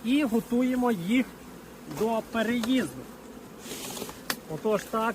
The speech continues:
в одному корпусі наші бджілки будуть подорувати дальше на останній медозбір, на медозбір з золотарника. Ось така робоча обстановка в кінці відбору меду.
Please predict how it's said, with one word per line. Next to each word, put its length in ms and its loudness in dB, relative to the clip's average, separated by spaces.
в 40 0
одному 400 4
корпусі 540 4
наші 360 0
бджілки 420 2
будуть 300 4
подорувати 840 4
дальше 460 4
на 160 2
останній 640 4
медозбір, 580 2
на 220 4
медозбір 720 0
з 180 2
золотарника. 880 8
Ось 160 6
така 280 12
робоча 380 12
обстановка 680 8
в 80 -6
кінці 520 8
відбору 680 12
меду. 540 12